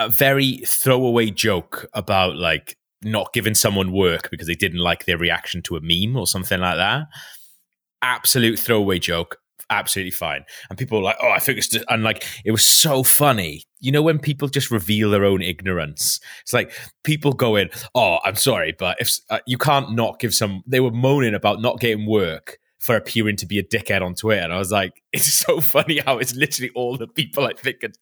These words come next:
dickheads." <laughs> moaning about it. And it was just like, you could kind of just see them, you know, <laughs> you know, just, like, having that moment of realization. They were just like, Wait a minute.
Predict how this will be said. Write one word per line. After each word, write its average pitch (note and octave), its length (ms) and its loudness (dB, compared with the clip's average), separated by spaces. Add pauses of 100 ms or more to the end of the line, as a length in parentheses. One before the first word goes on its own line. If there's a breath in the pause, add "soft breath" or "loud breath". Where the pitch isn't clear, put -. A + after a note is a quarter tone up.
dickheads." - 580 -2
<laughs> D3 160 -2
moaning F3 340 0
about - 280 0
it. G3+ 1120 0
And F#3+ 160 0
it - 60 -4
was F3+ 180 0
just F3+ 220 -2
like, D#3 320 0 (440 loud breath)
you D3+ 140 -4
could E3 200 -2
kind D#3+ 200 0
of E3 80 -4
just D3+ 280 -2
see D3+ 180 -4
them, D#3+ 160 -4
you C#3+ 140 -2
know, F#3+ 60 2 (160)
<laughs> F#3+ 160 4 (140)
you E3 240 -2
know, E3+ 120 0
just, - 280 -10
like, B2+ 340 0 (460 loud breath)
having C3+ 300 0
that B2 180 0
moment A#2+ 520 0
of G2+ 100 -4
realization. A2 600 0
They A2+ 120 0
were A2+ 60 4
just G#2+ 160 -2
like, A2 180 0 (300)
Wait C3+ 80 4
a A2+ 60 0
minute. E2+ 180 -8